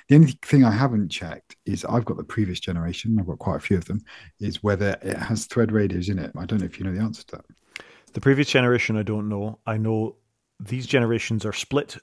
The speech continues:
Speaker 2: The base model, the cheaper one, a hundred and forty-nine pounds, the sixty-four gig, which is a good price point, has no Ethernet socket, Ethernet, depending on how you say that, and has no Thread radio if you're buying in the new hardware. So that's interesting that they've cut that out, and I find it really odd that,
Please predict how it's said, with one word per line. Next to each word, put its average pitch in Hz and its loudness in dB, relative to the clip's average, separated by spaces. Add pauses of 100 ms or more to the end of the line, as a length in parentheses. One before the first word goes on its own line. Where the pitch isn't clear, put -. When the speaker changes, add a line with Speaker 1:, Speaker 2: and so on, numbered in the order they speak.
Speaker 2:
The 104 -10
base 131 0
model, 104 0
the 95 -8
cheaper 120 -4
one, 95 -4
a - -10
hundred 101 -6
and 95 -8
forty-nine 95 -10
pounds, 101 -8
the - -12
sixty-four - -6
gig, 101 -8
which - -8
is 104 -4
a - -4
good 120 0
price 101 2
point, 101 -10 (340)
has 143 6
no 123 4
Ethernet 107 2
socket, 101 -4 (140)
Ethernet, 98 -4
depending 92 -8
on 90 -8
how 92 -10
you 92 -10
say 98 -8
that, 92 -10 (260)
and 107 2
has 101 2
no 101 2
Thread 98 0
radio 95 -2
if 87 -12
you're 92 -10
buying 95 -8
in 92 -6
the 90 -6
new 90 -8
hardware. 90 -12 (260)
So 98 -4 (680)
that's 127 4
interesting 110 -2
that 101 -4
they've - -14
cut - -6
that 107 -8
out, - -8
and 113 -2
I - 0
find 127 4
it 117 2
really 113 4
odd 113 2
that, 101 -4